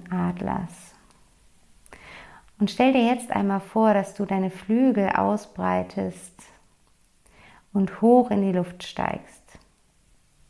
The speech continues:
Und du schlägst deine Flügel immer weiter und weiter. Mit jedem Flügelschlag gehst du immer höher und höher.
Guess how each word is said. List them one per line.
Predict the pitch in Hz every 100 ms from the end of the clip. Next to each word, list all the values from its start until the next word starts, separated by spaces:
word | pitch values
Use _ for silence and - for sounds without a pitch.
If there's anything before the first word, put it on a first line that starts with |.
| - - - _ -
Und | 185 190
du |
schlägst | 180 202 202 220 226 - 196
deine | 185 180
Flügel | - 208 208 196 190
immer | 196 196 180
weiter | 170 185 190 196 202 190
und | 185 180
weiter. | 185 185 180 185 - 190 185 180 - _ _ _ _ - - - -
Mit | 185
jedem | - - 190 202 214 202
Flügelschlag | 190 - 202 185 175 - 180 180
gehst | 180 -
du | 185
immer | 180 160
höher | 196 202 202 190
und | 180 180
höher. | 196 185 180 180